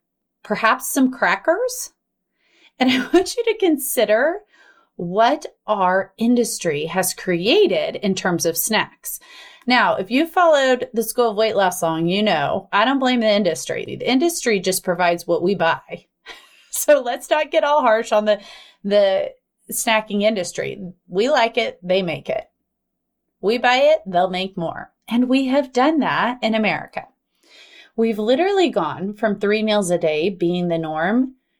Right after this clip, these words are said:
to likely six to seven meals a day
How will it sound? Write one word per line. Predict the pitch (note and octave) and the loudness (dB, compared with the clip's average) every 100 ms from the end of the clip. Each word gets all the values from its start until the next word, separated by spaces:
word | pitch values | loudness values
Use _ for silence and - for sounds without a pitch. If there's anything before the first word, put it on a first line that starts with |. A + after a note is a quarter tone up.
| _ - | _ -10
to | - D4 C#4 B3+ - | 0 0 0 -4 -6
likely | B3 F4 F#4+ G4+ F#4+ F4 | 0 0 0 0 2 0
six | - E4 - | -2 -2 -2
to | - D#4 | -6 -2
seven | D4 D#4 C#4+ | 0 2 2
meals | G#3+ D#3 D3 | 0 -2 -2
a | D#3 | -4
day | C#3 B2+ C#3 B3+ B3+ | -2 -2 -2 -2 -4